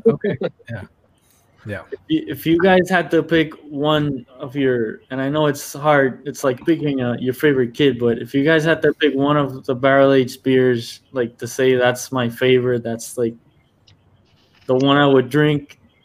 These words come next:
Speaker 3: for the rest of my life, which, which one do you think would it be?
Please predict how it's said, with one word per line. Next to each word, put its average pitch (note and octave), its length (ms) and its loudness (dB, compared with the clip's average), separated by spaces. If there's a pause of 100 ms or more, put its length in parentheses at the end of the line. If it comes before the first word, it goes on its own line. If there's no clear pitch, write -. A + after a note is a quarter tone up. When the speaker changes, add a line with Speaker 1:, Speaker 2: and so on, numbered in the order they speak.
(540)
Speaker 3:
for D3 140 -2
the C#3 80 -2
rest C#3+ 280 -2
of D3 80 -4
my C#3 140 -4
life, C3+ 380 -4
which, C#3 340 -4
which C#3+ 300 -2
one D3 100 -4 (140)
do C3 80 0
you C3 80 2
think B2+ 260 -6
would B2+ 100 -2
it A#2 120 -6
be? A#2 280 -2